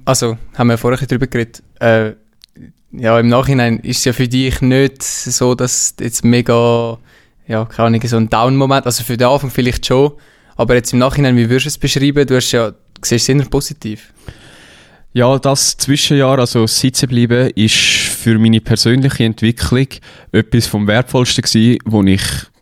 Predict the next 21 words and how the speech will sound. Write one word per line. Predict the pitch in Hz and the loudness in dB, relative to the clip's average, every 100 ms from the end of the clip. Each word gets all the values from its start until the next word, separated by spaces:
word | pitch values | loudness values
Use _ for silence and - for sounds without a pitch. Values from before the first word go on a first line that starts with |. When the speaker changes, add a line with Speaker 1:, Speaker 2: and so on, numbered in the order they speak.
| - | -8
Speaker 2:
überhaupt | - 135 117 104 95 101 - - - _ _ _ - | -2 0 0 0 0 0 -4 -12 -14 _ _ _ -10
gemacht | - 110 110 120 | 0 0 0 0
habe | 110 104 | 0 2
oder | 95 98 | 2 0
durchgemacht | 117 113 120 - 107 110 - | 2 2 2 0 0 0 -2
habe. | 104 113 139 147 - - - - - - | 0 2 2 -2 -10 -20 -20 -20 -20 -6
Und | 107 117 113 | 0 2 4
ich | 117 - | 2 0
sag, | 120 117 - | 0 -2 -2
da | 117 117 123 123 123 - _ - - | 0 2 4 2 2 -2 _ -10 0
ist | 123 - 107 | 0 2 2
auch | 110 113 110 | 2 2 0
genau | 113 107 113 | 0 2 2
das | 117 - | 2 0
Repetieren | 117 - - 117 113 | -2 -2 -2 0 2
ja | 110 107 | 2 2
dafür | 110 - 131 127 - | 0 2 2 2 0
da, | 120 120 117 104 | 0 2 2 0
also | 104 110 | -2 -4
das | 113 | -2
Wiederholen, | 113 117 110 110 | 0 2 4 2